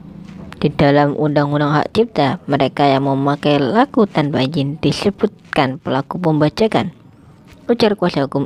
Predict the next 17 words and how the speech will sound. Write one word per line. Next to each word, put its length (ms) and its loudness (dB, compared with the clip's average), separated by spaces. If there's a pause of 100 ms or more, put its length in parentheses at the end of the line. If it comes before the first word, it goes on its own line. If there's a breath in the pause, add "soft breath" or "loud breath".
Erwin 320 2
Agam 240 -2
Arianto. 480 -2 (840 loud breath)
Menurut 480 2
Arianto, 520 2
Triswaka 680 0
dan 320 -2
Zidane 400 0
terancam 400 2
pidana 400 2
delapan 400 0
tahun 320 0
dan 160 -2
denda 360 4
sebesar 440 0
satu 320 -2
miliar. 440 -2